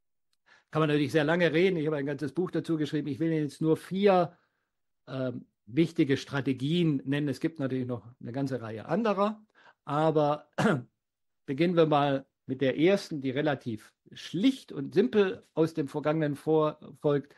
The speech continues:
Jeder Held hat einen Verbündeten. Der einsame Held, der im Alleingang die Welt rettet, ist Quatsch. Sie brauchen immer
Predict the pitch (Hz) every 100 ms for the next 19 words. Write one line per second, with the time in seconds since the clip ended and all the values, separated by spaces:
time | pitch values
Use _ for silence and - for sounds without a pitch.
0 | _ _ _ _ _ - 143 180 143 151
1 | 170 175 - - 165 - 139 139 135 135
2 | 117 151 160 131 - 110 107 - 120 117
3 | - _ - - - 151 185 175 156 143
4 | 123 151 170 165 147 135 139 139 160 156
5 | 135 127 131 151 - - 135 139 - -
6 | - 190 - - - _ _ 139 135 139
7 | 151 147 - 165 165 143 110